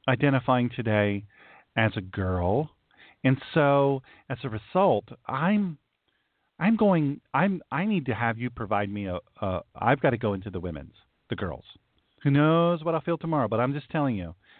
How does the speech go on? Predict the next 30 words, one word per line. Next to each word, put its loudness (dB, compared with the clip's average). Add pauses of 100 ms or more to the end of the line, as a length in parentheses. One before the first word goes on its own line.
(100)
and 2
so 4
the 2
faculty -2
says, -2 (720)
"All 4
right, 2 (1700)
Harvey." 0 (1300)
Um, -6
it's -12
Harvey. -4 (800)
Oh, -8 (240)
sorry, 0
Harvey. -2 (400)
Uh, 4
tell 2
you 4
what, 2
let's -2
do. -2
We're -8
gonna -4
walk 0
down -4
to -8
the -8 (180)
faculty. 2
We -2
have 2
a -2